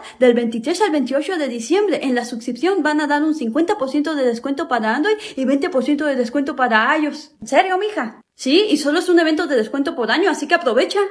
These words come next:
Speaker 2: No, sí, eso le voy a dar a Ricardo. ¿Tú qué le vas a dar?
Speaker 1: Eh, no, yo todavía no sé.
Speaker 2: Bueno, mija, te lo agradezco mucho, ¿eh? Voy por tus chocolates.
Speaker 1: Sí, Vita, adiós.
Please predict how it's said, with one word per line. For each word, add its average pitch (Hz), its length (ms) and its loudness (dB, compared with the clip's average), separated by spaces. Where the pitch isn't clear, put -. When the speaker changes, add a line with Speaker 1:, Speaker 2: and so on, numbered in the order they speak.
Speaker 2:
No, 240 220 2
sí, 302 220 0
eso 349 200 2
le 311 100 4
voy 311 140 2
a 320 60 2
dar 330 140 2
a 339 60 0
Ricardo. 311 440 -2
¿Tú 302 100 -4
qué 330 80 -2
le 302 100 4
vas 294 180 -2
a 269 60 -2
dar? 233 360 -8
Speaker 1:
Eh, 302 340 2
no, 403 120 0
yo 403 80 -8
todavía 320 380 2
no 294 120 -2
sé. 254 380 -8
Speaker 2:
Bueno, 262 200 4
mija, 247 280 -2
te 233 80 2
lo 233 60 4
agradezco 240 440 0
mucho, 262 260 -2
¿eh? 285 220 0
Voy 254 120 2
por 339 180 -2
tus 262 100 -6
chocolates. 226 600 -2
Speaker 1:
Sí, 370 200 0
Vita, 370 240 2
adiós. 349 520 0